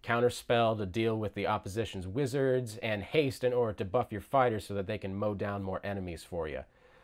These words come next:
For direct damage, I would definitely recommend using Melv's Minute Meteors, though. The higher level wizard you become, the better spells that you will also get,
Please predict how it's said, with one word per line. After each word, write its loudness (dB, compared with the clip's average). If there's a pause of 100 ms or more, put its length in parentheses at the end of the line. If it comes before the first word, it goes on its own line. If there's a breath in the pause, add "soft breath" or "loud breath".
(100)
For 0
direct 2
damage, 2
I 6
would 0
definitely 2
recommend -4
using -4
Melv's 0
Minute -4 (140)
Meteors, -8
though. -8 (1000)
The 0
higher 8
level 2
wizard 2
you 0
become, 0
the -4
better 0
spells 0
that -4
you -6
will -4
also -4
get, -6